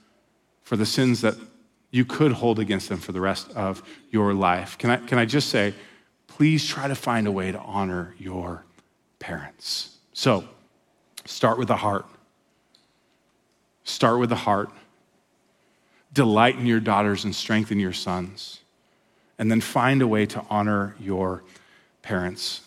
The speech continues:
I wanna make this super practical and just kinda wrap it up by using one ordinary piece of furniture that can transform your home.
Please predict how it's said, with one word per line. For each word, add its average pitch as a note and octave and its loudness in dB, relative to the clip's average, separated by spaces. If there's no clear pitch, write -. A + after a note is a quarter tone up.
I A#2 0
wanna B2 6
make B2 4
this B2 0
super C3+ 2
practical A2 0
and A2+ 0
just A#2+ 0
kinda B2 4
wrap A2+ 4
it A2 0
up G2 2
by A#2 6
using A2+ 4
one C#3+ 6
ordinary A#2+ 6
piece A#2 0
of A#2+ -2
furniture A2+ 0
that G#2 2
can A2 0
transform C#3+ 4
your A2+ 6
home. A2+ 4